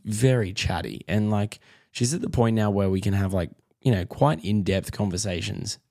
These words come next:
as much as, you know, in-depth as you could be. And there was times where I just, I don't know, there was times where I just looked and I was like, "You're getting older so quickly. Like, I know you still have temper tantrums.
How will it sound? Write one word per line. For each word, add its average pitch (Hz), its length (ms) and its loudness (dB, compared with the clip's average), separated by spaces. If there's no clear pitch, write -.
as 107 260 2
much 95 280 -2
as, 98 280 -4
you 87 160 -4
know, 82 80 -4
in-depth 95 600 -2
as 95 180 -4
you 92 100 -2
could 76 180 -8
be. 95 340 2
And 110 80 2
there 113 60 6
was 117 80 2
times 135 400 0
where 117 100 6
I 95 80 2
just, 101 280 -2
I 110 120 2
don't 120 100 6
know, 101 260 2
there 92 120 0
was 80 100 -2
times 110 300 2
where 107 120 4
I 95 40 2
just - 240 -4
looked 101 500 2
and 107 140 6
I 104 100 4
was 98 160 2
like, 92 520 0
"You're 123 100 8
getting 123 300 4
older 98 420 2
so - 460 0
quickly. 101 500 -6
Like, 104 400 0
I 107 100 2
know 110 100 4
you 131 120 4
still 113 180 0
have 101 100 0
temper 101 260 2
tantrums. 95 600 0